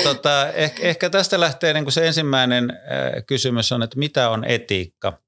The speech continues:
Eli, ja etiikkahan on muuttuva käsite, että se mikä on vaikka sallittua ja,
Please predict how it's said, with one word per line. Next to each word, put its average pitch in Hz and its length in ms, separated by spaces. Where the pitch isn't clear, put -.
Eli, 113 320
ja 120 120
etiikkahan 131 640
on 117 260
muuttuva 110 600
käsite, 104 520
että 101 140
se 123 100
mikä 113 360
on 107 260
vaikka 107 540
sallittua 113 760
ja, 104 300